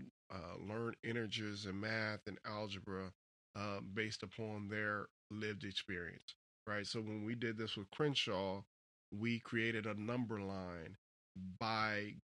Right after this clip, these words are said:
going and taking students down to, I don't know if in L A, if it's Central Station, Union Station, whatever, uh, and just took a r-, a ride on their red line and marked out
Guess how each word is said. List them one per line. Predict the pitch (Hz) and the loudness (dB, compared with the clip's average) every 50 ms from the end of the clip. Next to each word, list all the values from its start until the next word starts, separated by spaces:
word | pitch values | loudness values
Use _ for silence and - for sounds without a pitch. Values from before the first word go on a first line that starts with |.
| _ - | _ -4
going | 117 113 117 120 117 117 117 113 113 107 101 - - | -2 0 0 2 2 2 0 0 0 -2 -4 -4 -4
and | 98 95 98 | -6 -4 -2
taking | - 131 117 117 - - 117 113 | 0 2 2 2 0 -2 -4 -4
students | - - - 117 107 107 104 95 - | -2 -2 -2 -2 -2 -2 -4 -4 -6
down | - 107 107 107 110 107 104 101 - - | -4 -2 -2 -2 -2 -4 -4 -6 -6 -4
to, | 107 104 104 101 101 98 - _ _ - - - _ _ | -4 -2 -2 -2 -4 -6 -8 _ _ -18 -18 -18 _ _
I | 117 | -2
don't | 113 120 113 | 0 2 2
know | 113 110 110 110 | 2 2 0 0
if | 98 - - - | -2 -4 -6 -6
in | 110 107 104 | -4 0 2
L | 95 110 113 107 | 2 2 2 2
A, | 104 | 4
if | 104 - 131 107 | 4 4 4 2
it's | 95 - | 0 -2
Central | - - 117 113 107 - 117 104 | -2 0 -2 -2 -2 -4 -4 -4
Station, | - - - 110 107 104 - - 110 104 104 | -4 -2 0 0 0 0 0 0 0 0 -2
Union | 104 107 110 110 107 107 | -2 -2 -2 -2 -2 -4
Station, | 104 - - 104 107 104 95 - 107 104 101 101 - _ _ _ _ _ _ _ | -4 -4 -2 -2 -2 0 0 -2 -2 -4 -4 -6 -10 _ _ _ _ _ _ _
whatever, | - 110 107 110 110 101 107 110 107 104 101 - _ _ _ _ _ - - | -2 2 2 2 2 2 0 -2 -4 -4 -8 -12 _ _ _ _ _ -10 -6
uh, | - 113 113 110 107 - - | -4 -2 0 0 -2 -2 -2
and | 117 117 113 | -2 0 0
just | 120 120 120 - - - | 0 0 0 0 0 2
took | - 156 143 - - _ _ - | 4 4 4 2 -2 _ _ -2
a | 117 | -2
r-, | 113 110 110 110 110 98 - - - | 0 0 0 -2 -2 -4 -6 -6 -6
a | 101 104 | -4 -4
ride | 101 101 107 110 113 120 117 113 113 113 110 110 110 - - 113 | -2 0 0 0 2 2 2 2 2 2 2 0 -2 -4 -2 0
on | 117 117 113 110 | 0 2 2 4
their | 113 110 107 107 | 4 2 2 2
red | 101 107 117 127 123 117 | 2 2 2 2 2 2
line | 98 98 98 98 95 92 95 92 - - - | 0 0 0 0 0 0 -2 -4 -4 -4 -4
and | 104 101 | -4 -2
marked | 107 107 117 123 120 110 - - - - | -2 0 0 0 0 0 -2 -4 -2 0
out | 117 117 117 - | 2 2 2 0